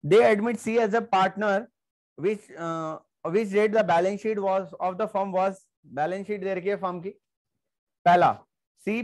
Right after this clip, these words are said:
पच्चीस हजार रुपए capital के लेके आया, पांच हजार goodwill के लेके आया। मतलब सी को one by fifth share मिल रहा है, सी को one by fifth share मिल रहा है, और one by fifth share के लिए वो पच्चीस हजार capital के लेके आ रहा है और पांच हजार goodwill के लेके आ रहा है।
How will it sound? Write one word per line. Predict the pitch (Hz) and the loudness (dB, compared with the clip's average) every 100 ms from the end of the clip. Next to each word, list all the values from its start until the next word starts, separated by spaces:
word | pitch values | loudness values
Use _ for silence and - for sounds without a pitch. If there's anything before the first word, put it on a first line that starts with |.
| 233 | 0
पच्चीस | 196 196 233 | -2 2 0
हजार | 214 220 | 2 2
रुपए | 214 220 | 0 -2
capital | 214 - 208 202 | -2 -2 -2 0
के | 208 | -2
लेके | 202 202 | -2 -2
आया, | 208 | -2
पांच | 202 190 190 | -4 -4 -2
हजार | 214 202 | -2 -4
goodwill | 170 170 180 | -6 -6 -6
के | 170 | -4
लेके | 156 139 | -2 -4
आया। | |
मतलब | 127 160 202 | -4 -6 -6
सी | - 202 | -6 -6
को | 208 | -2
one | 208 196 | -2 0
by | 208 208 | 0 0
fifth | 214 208 | -2 -4
share | - 208 | -4 -6
मिल | 202 196 | -6 -4
रहा | 180 | -4
है, | 196 - _ _ _ _ _ _ _ _ _ _ _ _ _ 196 | -6 -10 _ _ _ _ _ _ _ _ _ _ _ _ _ -10
सी | 196 | -4
को | 214 | -2
one | 208 202 | 0 0
by | 214 | -2
fifth | 202 214 202 | -4 -8 -8
share | 214 208 | -8 -4
मिल | 202 | -2
रहा | 180 180 | 0 0
है, | 214 - _ _ | 0 -8 _ _
और | 156 | 0
one | 175 202 | 2 0
by | 208 220 | 0 -2
fifth | 220 214 | -4 -4
share | - 214 | -4 -4
के | 208 208 | -4 -4
लिए | 214 | -2
वो | 214 208 | -2 -2
पच्चीस | 185 - 214 | -2 -2 -2
हजार | 208 202 | 0 0
capital | 180 156 202 190 | -2 -4 -6 -6
के | 202 | -4
लेके | 202 196 | -2 0
आ | 190 | 2
रहा | 202 | 2
है | 208 | 0
और | - | -4
पांच | 180 180 | -6 -2
हजार | 208 | -4
goodwill | 185 170 175 175 | -2 -6 -6 -6
के | 180 | -6
लेके | 160 151 | -2 0
आ | 123 | 0
रहा | |
है। | 117 | -2